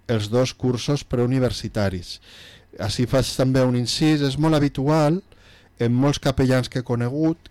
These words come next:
que prèviament a ser capellans, i això és molt curiós, pensaren en la carrera de medicina,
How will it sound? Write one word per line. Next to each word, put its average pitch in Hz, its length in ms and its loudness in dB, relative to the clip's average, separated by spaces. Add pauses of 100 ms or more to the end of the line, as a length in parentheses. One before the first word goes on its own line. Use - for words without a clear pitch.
que 113 260 2
prèviament 139 720 2
a 127 80 0
ser 135 160 -4
capellans, 127 560 -2
i 113 80 -10
això 120 160 -4
és 117 80 -10
molt 120 160 -4
curiós, 131 540 0 (420)
pensaren 123 580 2
en 139 100 2
la 135 100 2
carrera 127 320 0
de 127 100 2
medicina, 123 640 0